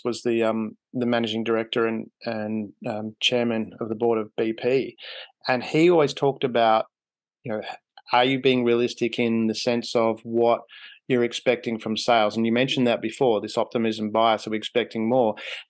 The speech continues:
And are we misunderstanding what it is required? 'Cause we assume people are just gonna suddenly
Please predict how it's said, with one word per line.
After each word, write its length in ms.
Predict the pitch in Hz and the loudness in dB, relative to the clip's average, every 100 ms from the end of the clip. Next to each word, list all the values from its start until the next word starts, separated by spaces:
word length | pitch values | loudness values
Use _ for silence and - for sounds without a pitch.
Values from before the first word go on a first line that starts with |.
| _ | _
And 500 | - 120 120 120 117 - _ _ _ _ _ _ _ - - - | -2 0 0 0 -2 -6 _ _ _ _ _ _ _ -20 -8 2
are 160 | 131 | 4
we 160 | 139 156 | 4 2
misunderstanding 1200 | 147 147 151 165 160 143 - 127 127 131 120 113 | 2 2 2 0 -2 -4 0 2 2 2 0 2
what 200 | 117 127 | 2 2
it 100 | 117 | 0
is 240 | 120 110 | -4 -4
required? 720 | 117 113 - 117 120 113 110 - | -4 -4 0 4 4 4 2 -2
'Cause 100 | 117 | 0
we 100 | 131 | 2
assume 280 | 180 165 | 4 2
people 260 | 139 165 165 | 2 2 2
are 60 | 123 | 2
just 240 | 135 - | 0 0
gonna 180 | 131 127 | 0 0
suddenly 540 | - 131 123 123 113 | 0 -2 -2 -4 -6